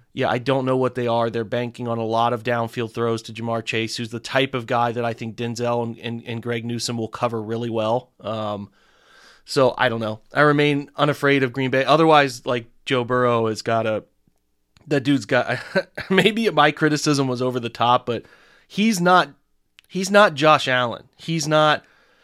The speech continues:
he's not Lamar where they don't take hits. It seems like he is, like, the dude who takes hits, and he's not built to withstand that stuff. So, like, saying, you know, somebody from Bengals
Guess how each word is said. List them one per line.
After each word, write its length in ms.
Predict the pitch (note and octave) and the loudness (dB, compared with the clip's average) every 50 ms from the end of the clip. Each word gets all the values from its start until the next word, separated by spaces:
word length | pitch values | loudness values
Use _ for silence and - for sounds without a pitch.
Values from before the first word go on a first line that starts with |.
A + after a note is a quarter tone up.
| _ _ _ | _ _ _
he's 200 | _ - F3 E3+ | _ -4 -2 0
not 240 | E3+ F#3 F#3 F3+ B2+ | 2 4 4 4 4
Lamar 460 | D3+ D3 C#3+ C#3 C3+ C#3 C3+ C3 A#2+ | 2 2 4 4 4 6 4 4 2
where 160 | A#2+ B2 B2+ | 0 -2 -4
they 140 | B2 C3 C3 C3+ | -2 0 0 0
don't 160 | C3+ B2 - | 0 -2 -4
take 240 | - - C3 A#2+ - | -6 -8 -8 -6 -4
hits. 300 | - C#3+ A2+ - - - | -4 -4 -4 -4 -4 -2
It 160 | D#3+ F#3+ F3 | -2 -2 -2
seems 300 | - - A#3 A#3 A3 F#3+ | -2 0 0 0 2 2
like 140 | G#3 F3 E3+ | 0 0 -2
he 200 | - - F#3 F3 | -4 -4 -2 -2
is, 140 | E3+ C#3 C3+ | -2 0 0
like, 240 | D#3 D3+ C3+ C3 B2+ | -2 -2 -4 -4 -6
the 80 | D3 | -6
dude 400 | C3+ A#2+ A#2 C#3+ D3+ D#3+ E3+ D#3 | -6 -2 0 2 2 2 2 0
who 160 | C#3+ - D#3+ | -2 -6 -8
takes 460 | C#3+ - - - D3+ C#3 B2 - - - | -8 -8 -6 -4 -4 -4 -4 -6 -10 -6
hits, 460 | - A#2 G#2 - - - - - - - - | -4 -4 -4 -4 -6 -10 -14 -14 -14 -12 -8
and 400 | C3 C3+ C3 B2+ B2 B2 A#2+ A#2 - _ _ _ | -6 -4 -2 -2 -2 -4 -6 -8 -12 _ _ _
he's 320 | _ - - E3+ F3 E3 D#3 | _ -6 -4 -4 -2 -2 0
not 380 | E3+ E3+ D#3+ - C3 B2+ A#2 | 0 0 0 0 -2 -4 -2
built 300 | C3+ D3 D3 D3 C#3+ _ | 0 0 2 0 -2 _
to 120 | - C#3 C3 | -8 -6 -4
withstand 640 | A#2+ A#2+ A2 - - - - B2+ B2 B2 B2 A#2+ | -4 -4 -6 -8 -10 -8 -6 -4 -4 -4 -4 -4
that 180 | A2 F2 - - | -6 -6 -6 -8
stuff. 320 | - - A2 F#2+ D#2+ - | -8 -6 -6 -6 -6 -8
So, 360 | - - C3+ B2+ B2+ B2 - - - _ _ - | -6 -2 0 0 0 0 -2 -8 -18 _ _ -2
like, 180 | C3+ C3+ C3+ - | -2 -2 -2 -4
saying, 540 | - - - F3+ E3+ E3+ E3+ E3+ E3 D3+ - _ _ _ _ _ _ _ _ - | -6 -4 -2 0 2 2 2 2 0 -2 -4 _ _ _ _ _ _ _ _ -12
you 100 | C#3 C#3 | -10 -8
know, 100 | B2 B2 | -6 -4
somebody 360 | - - E3 E3+ D#3+ D3+ C#3+ | -2 0 2 4 2 2 2
from 200 | - D3 C#3 C3 | 0 -4 -4 0
Bengals 400 | C#3 C3+ C3+ C3 C3 - - | 0 0 0 0 -2 -4 -4